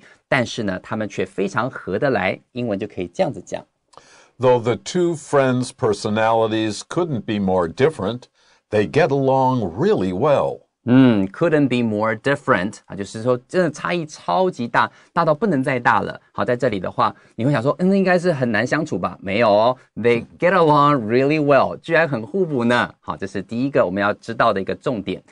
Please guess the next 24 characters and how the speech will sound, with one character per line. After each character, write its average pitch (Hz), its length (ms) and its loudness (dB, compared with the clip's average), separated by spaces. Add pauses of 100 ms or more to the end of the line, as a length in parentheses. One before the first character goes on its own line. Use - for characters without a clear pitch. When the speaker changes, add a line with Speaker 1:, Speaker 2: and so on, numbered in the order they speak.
(300)
Speaker 1:
除 147 120 -2
了 175 80 2
这 202 80 0
个 190 80 2
之 - 140 -4
外， 185 140 4
我 147 60 2
们 113 100 0
来 110 80 2
了 110 200 2
解 110 120 -4
一 - 20 -4
下 113 160 -4
这 127 240 -6
句 123 220 -8
话 113 180 -2
里 98 80 -4
面 98 100 -4
的 98 80 -4
一 95 40 -2
些 107 260 -6
字 117 240 -8
词 - 300 -14
哦。 92 200 -2